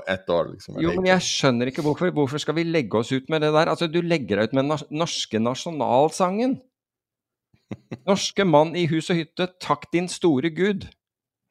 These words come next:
Speaker 2: Landet ville han beskytte, skjønt det s-, mørkt så ut. Ja, det skal jeg love deg, ser mørkt ut. Alt hva fedrene har kjempet.
Speaker 1: Er det her syvende, da? Er det riktig,
Speaker 2: Ja.
Speaker 1: det, at det er syvende?
Speaker 2: Mødrene
Speaker 1: Ja.
Speaker 2: har grett. Har den herre stille lempet,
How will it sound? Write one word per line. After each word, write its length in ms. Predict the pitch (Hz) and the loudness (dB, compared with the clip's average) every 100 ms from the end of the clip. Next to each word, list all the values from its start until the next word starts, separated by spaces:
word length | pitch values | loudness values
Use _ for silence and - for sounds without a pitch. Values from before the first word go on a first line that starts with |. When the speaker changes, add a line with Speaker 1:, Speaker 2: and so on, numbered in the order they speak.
| _ _ _ _ _ - | _ _ _ _ _ 2
Speaker 2:
Landet 380 | 131 143 175 165 | 2 4 2 2
ville 160 | 156 | 2
han 160 | 131 127 | 4 2
beskytte, 400 | 120 135 123 160 | 2 0 0 0
skjønt 320 | - 120 117 | 2 0 0
det 60 | 139 | -6
s-, 80 | - | 4
mørkt 320 | 123 113 - | 6 6 2
så 100 | - 135 | 4 6
ut. 100 | 139 | 6
Ja, 80 | 147 | 2
det 160 | 151 | 2
skal 220 | 135 156 151 | -2 0 4
jeg 60 | |
love 180 | 139 101 | 4 4
deg, 80 | 107 | 2
ser 160 | 117 110 | 2 0
mørkt 240 | 90 113 | -2 -2
ut. 160 | 113 - _ _ _ _ _ - | -4 -8 _ _ _ _ _ 4
Alt 240 | 165 202 | 6 6
hva 80 | 185 | 2
fedrene 560 | 180 170 113 113 123 139 | 4 2 4 4 4 4
har 80 | 165 | 2
kjempet. 320 | 175 135 - 120 | 0 0 2 4
Speaker 1:
Er 80 | |
det 120 | 110 101 | 4 4
her 220 | 101 92 | 4 2
syvende, 560 | - - 98 110 87 71 | -6 -6 -4 -2 -4 -6
da? 140 | 76 - | -8 -4
Er 160 | 90 | -2
det 100 | 82 76 76 76 80 | -2 -4 -6 -6 -8
riktig, 160 | 90 98 | -2 0
Speaker 2:
Ja. 60 | |
Speaker 1:
det, 140 | 69 71 | -2 -8
at 100 | - | -14
det 80 | 78 | -4
er 60 | |
syvende? 140 | 120 175 | 6 8
Speaker 2:
Mødrene 420 | 190 135 120 143 | 8 6 4 4
Speaker 1:
Ja. 80 | 156 | 2
Speaker 2:
har 120 | 160 | 2
grett. 380 | 180 226 - - _ _ _ _ _ - | 2 0 -6 -20 _ _ _ _ _ 2
Har 160 | 139 147 | 4 4
den 160 | 180 | 2
herre 320 | 160 147 139 | 2 0 0
stille 240 | - 143 139 | -2 0 2
lempet, 560 | 143 110 - 190 - | 2 0 -2 -4 -6